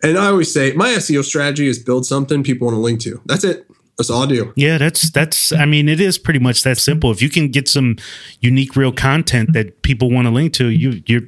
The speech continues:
Speaker 2: you have S E O.
Speaker 1: Right. And I, I always tell people S E O is not a scalable traffic source. It's a house of cards. Don't focus on S E O. Don't chase the S E O. Like, if it comes, great,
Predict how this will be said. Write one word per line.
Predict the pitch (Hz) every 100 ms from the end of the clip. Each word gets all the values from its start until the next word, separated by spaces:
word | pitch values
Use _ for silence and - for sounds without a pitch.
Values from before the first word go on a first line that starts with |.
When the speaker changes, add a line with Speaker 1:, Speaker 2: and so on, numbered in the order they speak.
| -
Speaker 2:
you | 113 120
have | 127
S | 127 135 143
E | 147
O. | 107 - _ - 160 -
Speaker 1:
Right. | 143 147 147
And | 185
I, | 226
I | 254 233
always | 330 370
tell | - 330
people | 320 302
S | 247 277
E | 311
O | 320
is | 277
not | 262
a | 220
scalable | - 190 214 170
traffic | 160 156 151
source. | - 123 107 - -
It's | 160
a | 170
house | - 220 -
of |
cards. | - 127 123 - - _ _ -
Don't | 185 247
focus | 240 233 240 214
on | 180
S | 165 -
E | 151
O. |
Don't | 135 170
chase | 196 202 196
the | 180
S | 160 -
E | 127
O. | 117
Like, | 117 131 117 - _ _ -
if | 156
it | 156
comes, | 208 247
great, | - 180 196 -